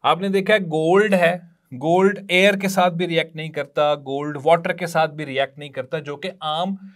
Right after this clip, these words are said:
दूसरे मेटल्स कर जाते हैं। Similarly, गोल्ड और उस जैसे और इनर्ट मेटल्स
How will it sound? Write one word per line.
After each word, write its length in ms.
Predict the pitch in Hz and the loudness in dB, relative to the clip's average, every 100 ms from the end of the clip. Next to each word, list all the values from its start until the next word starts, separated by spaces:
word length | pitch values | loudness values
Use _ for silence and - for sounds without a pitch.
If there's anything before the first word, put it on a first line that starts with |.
| _ _ | _ _
दूसरे 460 | 131 139 165 170 190 | -8 -4 -2 -2 -2
मेटल्स 380 | 160 - 202 - | 0 0 -2 0
कर 220 | 262 214 | 4 4
जाते 320 | 143 110 - | 4 -2 -4
हैं। 100 | - _ _ _ _ | -20 _ _ _ _
Similarly, 760 | - - 240 285 214 160 139 175 220 | -10 -6 -2 2 2 2 0 -10 -10
गोल्ड 460 | 151 147 156 190 208 | -8 -2 2 2 4
और 120 | 185 | 2
उस 180 | 170 170 | 2 -4
जैसे 260 | 156 151 170 | -2 -2 -4
और 400 | 139 151 196 196 | 0 4 4 0
इनर्ट 340 | 160 147 - | -8 -8 -6
मेटल्स 460 | 135 127 156 180 | -6 -6 -8 -10